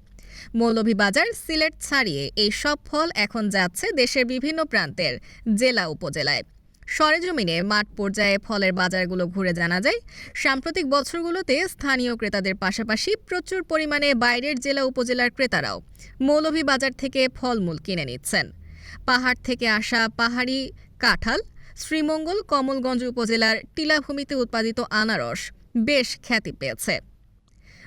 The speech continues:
মৌলভীবাজার কৃষি সম্প্রসারণ অধিদপ্তরের তথ্য মতে, মে থেকে জুন পর্যন্ত আনারসের ভরা মৌসুম। এবছর জেলার প্রায় দুই হাজার একশো দশ হেক্টর জমিতে আনারসের চাষ হয়েছে। উৎপাদন লক্ষ্যমাত্রা ধরা হয়েছে প্রায় বিশ হাজার ছয়শো টন।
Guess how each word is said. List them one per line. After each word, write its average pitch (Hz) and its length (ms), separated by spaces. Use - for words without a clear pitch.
মৌলভীবাজার 330 720
কৃষি 320 260
সম্প্রসারণ 285 540
অধিদপ্তরের 247 540
তথ্য 240 280
মতে, 233 360
মে 226 240
থেকে 214 320
জুন 196 260
পর্যন্ত 196 440
আনারসের 196 520
ভরা 180 320
মৌসুম। 117 420
এবছর 220 540
জেলার 185 340
প্রায় 185 360
দুই 277 240
হাজার 285 420
একশো 220 360
দশ 190 360
হেক্টর 185 280
জমিতে 185 480
আনারসের 190 580
চাষ 175 300
হয়েছে। 147 320
উৎপাদন 311 420
লক্ষ্যমাত্রা 349 680
ধরা 247 300
হয়েছে 220 420
প্রায় 226 280
বিশ 254 300
হাজার 180 280
ছয়শো - 480
টন। 123 260